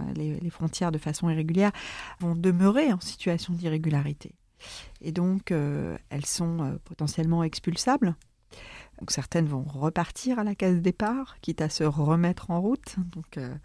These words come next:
c'est peut-être la première chose qu'il faut dire, voilà, c'est que rien n'est, rien n'est gagné.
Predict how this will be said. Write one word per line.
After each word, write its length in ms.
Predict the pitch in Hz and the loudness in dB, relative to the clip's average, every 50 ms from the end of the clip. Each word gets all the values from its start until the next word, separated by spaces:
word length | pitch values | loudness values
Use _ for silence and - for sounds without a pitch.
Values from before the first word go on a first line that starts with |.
| - - - - - - - - - - - - - - _ | -14 -18 -16 -16 -16 -18 -18 -18 -20 -20 -20 -20 -20 -20 _
c'est 260 | _ - - 208 - | _ -10 -10 -10 -6
peut-être 160 | - 156 143 - | -6 -8 -4 -4
la 80 | 151 | -6
première 340 | - - 180 170 170 165 160 | -4 -2 0 0 0 0 -2
chose 220 | - - 185 180 | 0 0 0 0
qu'il 140 | - - 165 | 0 -4 -6
faut 120 | - - 156 | -4 -4 -4
dire, 280 | 156 165 202 254 233 | -2 0 0 0 0
voilà, 260 | 175 143 143 160 190 220 | 0 -2 -2 -4 -6 -6
c'est 200 | 220 - - - | -8 -10 -14 -14
que 140 | - - 156 147 139 143 147 147 143 143 | -10 -8 -8 -6 -6 -6 -6 -8 -8 -2
rien 220 | - 156 175 185 190 | 2 4 4 6 6
n'est, 300 | 185 180 165 151 143 147 147 147 | 4 4 2 2 0 0 -2 -2
rien 200 | 139 160 196 208 | 2 4 6 6
n'est 160 | 190 175 165 | 8 6 4
gagné. 400 | 139 160 151 156 156 160 196 220 | 2 2 2 2 2 2 2 0